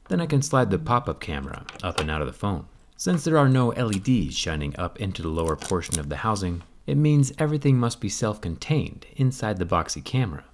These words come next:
So in order to find it, we have to remove the camera covering,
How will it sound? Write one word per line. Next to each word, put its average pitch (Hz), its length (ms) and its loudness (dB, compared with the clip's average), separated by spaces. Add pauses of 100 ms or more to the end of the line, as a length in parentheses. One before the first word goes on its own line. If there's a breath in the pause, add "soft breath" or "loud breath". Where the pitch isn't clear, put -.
(140)
So 78 220 -2
in 76 80 -2
order 76 200 0
to 71 100 -4
find 147 340 2
it, 107 180 -2 (140)
we 143 80 2
have 160 160 0
to - 80 -2
remove 123 300 4
the - 80 -4
camera 71 340 -6
covering, 80 440 -2